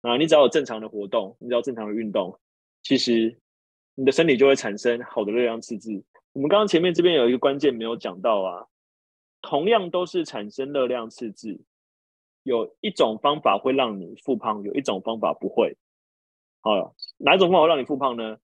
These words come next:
如果你长期吃的热量低于你的基础代谢而产生的热量赤字，就会让你变胖，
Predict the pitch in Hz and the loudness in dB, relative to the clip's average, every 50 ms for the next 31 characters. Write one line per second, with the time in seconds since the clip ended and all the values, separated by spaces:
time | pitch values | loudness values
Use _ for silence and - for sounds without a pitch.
0 | _ _ _ - 190 208 226 185 147 131 120 - - - 123 127 160 196 196 - | _ _ _ -6 -2 -2 -2 -2 -2 -4 -6 -8 -8 -8 -6 -6 -6 -8 -10 -6
1 | - 143 135 139 147 - - - - - 175 175 165 160 139 147 170 165 147 143 | -4 -2 0 0 -2 -4 -10 -16 -8 -4 -4 -2 0 0 0 2 2 2 2 4
2 | 147 147 135 127 123 - _ 196 196 202 180 147 143 151 147 127 104 107 113 107 | 2 0 -2 -4 -10 -14 _ -10 -10 -8 -8 -6 -6 -6 -8 -8 -10 -12 -14 -12
3 | - 170 180 175 - 117 101 87 143 131 123 - - 139 117 - 113 127 123 - | -10 -12 -12 -10 -10 -10 -6 -2 -2 -2 -2 -2 -2 -2 -2 0 -2 -2 -4 -4
4 | - 107 95 - 127 131 131 120 117 117 120 110 107 110 - - 107 92 _ 110 | -8 -10 -8 -8 -6 -4 -2 -2 -2 -2 -2 -4 -6 -8 -16 -20 -20 -20 _ -12
5 | 98 - _ _ _ _ _ _ _ _ _ _ _ _ _ _ _ _ _ _ | -12 -12 _ _ _ _ _ _ _ _ _ _ _ _ _ _ _ _ _ _
6 | _ _ - 139 135 131 120 107 95 90 110 104 101 107 101 95 - | _ _ 2 4 4 4 2 0 -4 -4 -4 -4 -2 -4 -6 -6 -8